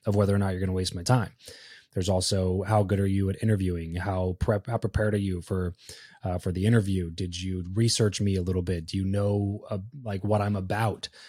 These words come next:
Um, and then also, how comfortable do I feel coming on your show? Do you, is, are there other people that you've had on that I recognize, that I already trust? Um, there's, there's a, there's a,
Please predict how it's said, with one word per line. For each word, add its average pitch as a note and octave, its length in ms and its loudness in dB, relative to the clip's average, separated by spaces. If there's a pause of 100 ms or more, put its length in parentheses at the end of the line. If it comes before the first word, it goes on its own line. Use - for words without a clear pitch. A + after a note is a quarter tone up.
(240)
Um, F2+ 640 -4
and G2+ 200 -4
then G2 200 0
also, F#2+ 640 0 (580)
how A2+ 240 2
comfortable A2+ 440 0
do G#2+ 160 4
I G#2 120 4
feel G#2+ 340 2
coming G#2 280 2
on G#2 180 4
your F#2+ 100 2
show? G2+ 380 4
Do F2 140 -4
you, F#2 160 0
is, F2+ 220 -4 (600)
are F#2 140 -2
there F#2 180 0 (140)
other A2 160 6
people A2 260 4
that G#2 160 2
you've G#2 80 4
had G#2 160 4
on A2 200 6
that G2 100 2
I G2+ 60 2
recognize, G2+ 640 2
that G2 100 -4
I G2 120 0
already G#2 360 2
trust? - 480 0 (720)
Um, F2+ 500 -2
there's, F#2+ 480 0 (400)
there's A2+ 180 4
a, G#2 100 2 (100)
there's B2 260 4
a, G#2+ 100 2